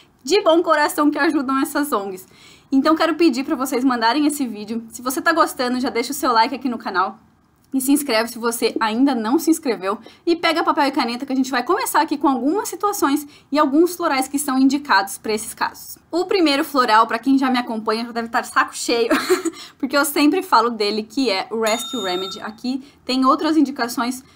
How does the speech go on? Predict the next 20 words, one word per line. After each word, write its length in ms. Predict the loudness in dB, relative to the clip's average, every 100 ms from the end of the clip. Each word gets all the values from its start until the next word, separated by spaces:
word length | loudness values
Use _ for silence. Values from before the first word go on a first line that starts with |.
| _ -2
pra 140 | 0
todo 300 | 2 4 4
mundo, 260 | 6 4 4
na 140 | 2
verdade. 380 | 0 2 2 2
Adapta 440 | 2 2 2 -2
também 320 | -2 0 0
pro 140 | -2 -4
seu 180 | -4 -4
cachorrinho, 540 | -4 -4 -4 -2 -2
pro 100 | -4
seu 160 | -4 2
animalzinho 460 | 4 4 2 -4
de 80 | -6
estimação. 680 | -8 -4 -2 -2 -2 -6 -6 -14 -20 _ _
Que, 260 | 0 2 2
no 200 | -4 0
caso 340 | 2 2 0
aqui, 300 | -6 -4 -2
resumidamente, 920 | 0 0 0 0 2 2 0 -4